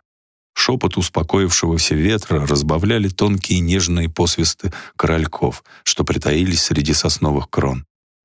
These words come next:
Им отвечали поползни и синицы, копавшиеся на березах. Скрипы качающихся ветвей успокаивали и убаюкивали. Путешествие до вырубки предстояло быть долгим. Ярик понял, что пора уже посвятить старого кота в свои планы.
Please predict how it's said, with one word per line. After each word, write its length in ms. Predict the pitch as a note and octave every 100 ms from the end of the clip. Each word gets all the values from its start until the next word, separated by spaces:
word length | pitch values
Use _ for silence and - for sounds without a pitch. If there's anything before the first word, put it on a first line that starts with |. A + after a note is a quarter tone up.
| _
Им 240 | - F2+ G#2+
отвечали 500 | A3+ G#2+ - G2+ A2
поползни 600 | - G2+ A2+ A2 F#2+ G2+
и 140 | -
синицы, 680 | F2 G2 G2+ D2+ C#2+ - E2+
копавшиеся 720 | - - C#2+ - D#2 C#2+ -
на 140 | D2
березах. 580 | C#2 D2 C#2+ C#2 C#2 - _ _ _ _ _
Скрипы 500 | - - - G2+ F#2+
качающихся 720 | F2+ E2+ F2+ F2+ - D#2+ -
ветвей 460 | D2+ D2+ - G2 G2 - -
успокаивали 840 | F2+ - - - F2+ G2+ F#2+ F2+
и 160 | - E2
убаюкивали. 1000 | E2+ E2+ D2 C2+ C2+ C2 - C2+ B1+ - _ _ _
Путешествие 680 | - - - C#3+ - G2+ F#2+
до 140 | D#2+
вырубки 520 | F2 A#2+ G#2 - F2 E2 - -
предстояло 680 | F2 E2+ - F#2+ G#2+ G2+ G2
быть 320 | E2+ F2 D#2+
долгим. 520 | D#2+ D#2 C2 B1 - _ _ _ -
Ярик 360 | - A2 G2 -
понял, 340 | A#2+ A#2 E2+
что 200 | C#2 -
пора 280 | - E2 F#2
уже 300 | F#2 F2 E2
посвятить 540 | D#2+ - E2+ D#2+ G2 E2+
старого 360 | - D#2+ D#2
кота 300 | D2 D2 D2
в 60 | D2
свои 220 | E2 D#2
планы. 460 | D#2 D#2 C2+ B1